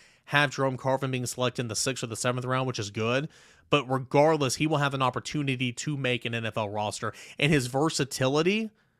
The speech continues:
playing both guard spots and center, is gonna help him go a long way as well. So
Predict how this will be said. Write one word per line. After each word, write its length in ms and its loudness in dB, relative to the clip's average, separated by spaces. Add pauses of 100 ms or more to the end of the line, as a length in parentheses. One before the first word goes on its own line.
(200)
playing 240 2
both 280 0
guard 240 2
spots 380 2
and 220 -2
center, 420 0
is 180 -6
gonna 200 0
help 200 0
him 140 -6
go 160 0
a 40 -2
long 260 -2
way 180 -4
as 100 -8
well. 280 -6
So 340 2